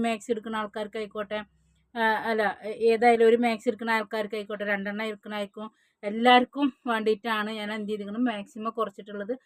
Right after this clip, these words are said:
പിന്നെ കൊറിയർ ചാർജ് ഇനി, ഉം, തരാൻ പറ്റില്ല എന്നൊക്കെ പറയുന്നത് നമുക്ക് അങ്ങനെ കൊറിയർ ചാർജ് നമ്മൾ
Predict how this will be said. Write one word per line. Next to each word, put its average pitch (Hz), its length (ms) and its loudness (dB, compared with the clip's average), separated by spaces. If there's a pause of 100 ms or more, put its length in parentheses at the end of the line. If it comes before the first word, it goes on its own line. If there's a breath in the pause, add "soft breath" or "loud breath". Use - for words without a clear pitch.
(300)
പിന്നെ 240 140 2
കൊറിയർ 226 340 8
ചാർജ് 254 300 2
ഇനി, 240 300 4 (320)
ഉം, 220 260 -8
തരാൻ 220 320 0
പറ്റില്ല 214 320 -4
എന്നൊക്കെ 214 400 -8
പറയുന്നത് 208 420 -4 (500)
നമുക്ക് 220 340 -2 (120)
അങ്ങനെ 208 300 -4 (380 soft breath)
കൊറിയർ 214 280 0
ചാർജ് 220 320 0 (100)
നമ്മൾ 226 160 2